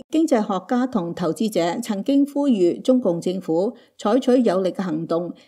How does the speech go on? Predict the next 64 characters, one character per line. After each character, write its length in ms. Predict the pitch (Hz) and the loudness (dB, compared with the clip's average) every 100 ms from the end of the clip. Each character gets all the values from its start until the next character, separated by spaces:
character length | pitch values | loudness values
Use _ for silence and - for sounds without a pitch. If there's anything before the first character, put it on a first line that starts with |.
| _ | _
嚟 180 | 185 190 | 2 4
支 140 | 185 285 | 4 2
撐 240 | 311 311 | 4 2
經 220 | 302 285 | 4 4
濟 180 | 269 170 | 4 2
增 220 | 185 190 | 0 -4
長， 360 | - 135 175 262 _ _ _ | -4 -4 -4 -8 _ _ _
官 240 | 311 320 | 0 4
員 240 | 233 165 175 | 6 4 2
亦 80 | |
都 180 | 180 294 | 0 -2
召 160 | 294 175 | 0 -2
開 260 | 180 240 233 | 0 0 2
咗 240 | 160 175 | 2 0
越 180 | 196 185 | 2 0
嚟 240 | 170 156 | 2 0
越 100 | 180 | 0
緊 300 | 180 143 180 | -2 -4 -2
急 80 | 220 | -4
嘅 280 | 214 185 170 | -4 -2 0
會 160 | 165 | 0
議， 340 | 156 160 175 - _ _ _ | 0 0 0 -2 _ _ _
討 180 | - 185 | -2 4
論 240 | 190 175 | 4 2
點 160 | 180 185 | 0 0
樣 180 | 208 214 | 0 -2
應 240 | 208 180 | -2 -2
對 340 | 180 175 180 - | 0 0 0 -2
外 200 | 196 196 | -2 -2
資 200 | 196 294 285 | 0 -2 0
撤 140 | 208 - | -2 2
離 320 | 165 165 - _ | 2 2 -4 _
以 100 | 233 | -2
及 80 | 240 | 2
資 140 | 233 - | 0 0
金 360 | 302 311 320 | -2 0 -4
短 260 | 302 165 196 | -2 -2 -2
缺 140 | 180 | -4
嘅 260 | 170 185 175 | -2 -2 0
地 180 | 175 165 | -2 -2
方 240 | 220 226 | -2 -2
政 240 | 214 170 | -2 -4
府 200 | 170 165 | -4 -4
所 200 | 185 160 | -2 -4
面 240 | 180 170 160 | -4 -4 -6
臨 220 | 151 151 | -6 -6
嘅 220 | 170 165 | -4 -2
巨 180 | 165 156 | -2 -2
大 140 | 160 | -4
壓 160 | 160 175 | -6 -6
力。 260 | - 160 - - _ _ _ | -2 -4 -4 -10 _ _ _
然 140 | 226 220 | 0 2
而， 180 | 226 | 2
北 220 | 233 339 - | 2 0 0
京 200 | 339 330 | -2 0
仲 180 | 208 | 0
係 240 | 180 185 175 | 0 -2 0
無 220 | 165 160 | 0 0
法 220 | 160 190 | 0 -4
採 260 | 185 165 165 | -4 -4 -4
取 240 | 180 175 | 0 -2
更 260 | 185 180 180 | -2 -4 -4
大 180 | 175 156 | -6 -6
膽 160 | 147 | -8